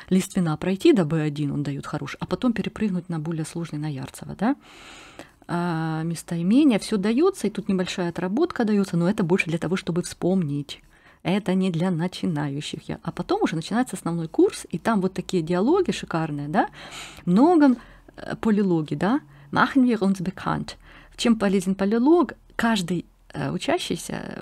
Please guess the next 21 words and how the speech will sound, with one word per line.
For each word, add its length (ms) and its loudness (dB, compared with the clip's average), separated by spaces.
учащий, 600 -10
у 60 -14
меня 300 -10
участник 500 -8
этого 360 -12
полилога 540 -2
что-то 400 0
говорит, 480 4
и 80 4
в-, 160 -4
он 140 2
говорит 380 -2
это 200 -4
разными 400 0
способами. 580 -8
Кто-то 300 -2
сказал 360 0
"Guten 300 0
Tag", 220 -4
кто-то 220 -6
сказал 260 -2